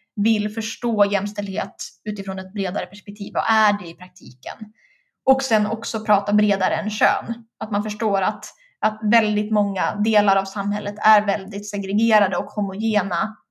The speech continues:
på fler sätt än, än kopplat till kön. Och att vi behöver få in en mångfald av människor utifrån en rad olika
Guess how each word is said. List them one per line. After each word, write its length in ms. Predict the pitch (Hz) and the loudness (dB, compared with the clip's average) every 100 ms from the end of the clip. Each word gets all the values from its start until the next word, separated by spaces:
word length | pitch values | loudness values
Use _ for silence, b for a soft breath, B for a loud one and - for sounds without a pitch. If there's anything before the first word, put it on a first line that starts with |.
| - | -10
på 60 | |
fler 320 | 214 233 226 | -4 0 2
sätt 360 | 202 - 208 196 - | 0 -4 -8 -8 -8
än, 260 | 196 226 - - | -6 -10 -14 -8
än 180 | 196 226 | -6 -6
kopplat 340 | 202 208 214 | -8 -8 -10
till 160 | 208 208 | -10 -10
kön. 340 | - - - | -4 -4 -4
Och 140 | 214 214 | -8 -10
att 80 | 208 | -10
vi 80 | 202 | -8
behöver 640 | 208 214 170 127 131 214 b b - | -4 2 2 2 -2 -4 b b -12
få 100 | 226 | 0
in 240 | 226 208 | 4 6
en 120 | 196 | 6
mångfald 480 | 208 196 202 196 190 | 2 2 -2 -4 -2
av 180 | 180 180 | 0 2
människor 440 | 208 202 208 196 | 2 2 -2 -4
utifrån 360 | 196 202 - 196 | -6 -8 -14 -8
en 140 | 208 | -2
rad 220 | 220 226 196 | 2 2 2
olika 400 | 196 185 - | -4 -10 -2